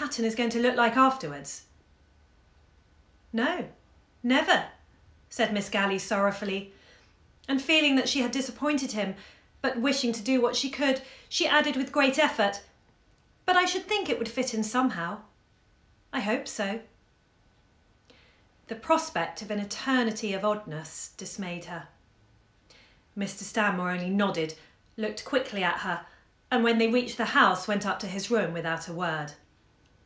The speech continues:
Miss Galley was never again so articulate as on that first afternoon, except perhaps on the windy evening two days later, when she stopped during their walk and turned at bay, facing Mister Stanmore's,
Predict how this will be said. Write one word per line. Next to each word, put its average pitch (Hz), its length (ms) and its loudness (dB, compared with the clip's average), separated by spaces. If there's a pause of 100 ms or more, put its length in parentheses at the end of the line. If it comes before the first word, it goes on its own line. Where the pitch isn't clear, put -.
(1600)
Miss 294 200 2
Galley 233 320 6
was 220 160 2
never 254 380 4
again 247 320 2
so 214 200 -2
articulate 196 680 -4
as 170 80 -8
on 180 140 -4
that 170 160 -8
first 175 340 -6
afternoon, 170 560 -6 (520)
except - 440 4
perhaps 262 420 0
on 240 100 4
the 247 80 6
windy 277 320 4
evening 214 400 -2
two 214 180 -4
days 190 260 -4
later, 196 420 -4 (340)
when 254 160 8
she 285 120 0
stopped - 380 2
during 294 220 2
their 277 140 2
walk 175 400 -4
and 202 140 -4
turned 220 320 2
at 226 140 -2
bay, 175 380 -2 (280)
facing 254 520 2
Mister 240 240 0
Stanmore's, 214 600 -2